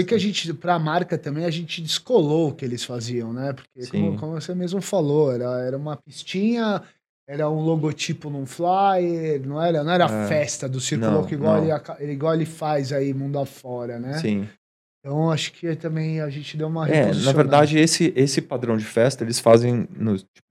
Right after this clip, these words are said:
Speaker 1: nos Estados Unidos, eles vão
Speaker 2: Sim,
Speaker 1: pra lá, vão pra outros lugares,
Speaker 2: sim.
Speaker 1: mas aqui no Brasil, realmente,
Speaker 2: Não tinha feito.
Speaker 1: tinha nada nem parecido
Speaker 2: É.
Speaker 1: com isso. E aí a gente pegou um,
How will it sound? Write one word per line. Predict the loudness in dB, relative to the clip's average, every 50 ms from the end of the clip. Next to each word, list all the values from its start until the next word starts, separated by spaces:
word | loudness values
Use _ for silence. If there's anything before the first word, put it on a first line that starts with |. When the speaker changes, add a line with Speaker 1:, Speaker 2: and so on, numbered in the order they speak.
| -20 -20 -20
Speaker 1:
nos | _ -10
Estados | -6 -4 -4 -2
Unidos, | -2 -2 -2 0 0 0 0 0 0 0
eles | 0 0 0 2
vão | 2 4
Speaker 2:
Sim, | 4 4
Speaker 1:
pra | 4
lá, | 4 2
vão | 0 -2
pra | -2 -4
outros | -6 -6 -6 -6
lugares, | -2 0 2 2 4 4 2 0 -2
Speaker 2:
sim. | -2 -2
Speaker 1:
mas | 0 0 0 0 -2
aqui | -4 -4 -4 -4
no | -4 -2
Brasil, | 2 4 4 4 4 0 -2 -2 -2 0
realmente, | 0 0 0 0 0 0 0 0 0 0 0 0
Speaker 2:
Não | 0
tinha | -2 -2 -4 -4 -4 -4
feito. | -6 -8 -8 -8 -2 2
Speaker 1:
tinha | 4 8
nada | 10 10 10 10 8
nem | 6 4 0 -2
parecido | -2 -2 0 2 2 2 2 2 4 4 4 2
Speaker 2:
É. | 2
Speaker 1:
com | -2 -2 -2 0
isso. | 0 -2 -4 -6 -14 _ _ _ _ _ _ _ _ _ _ _ _ _ _ _ 2
E | 10 12
aí | 12 12 12
a | 12 10
gente | 8 6 0 0 -2
pegou | -2 -2 -2 0 0 -2
um, | -2 -2 -4 -4 -4 -4 -4 -4 -6 -6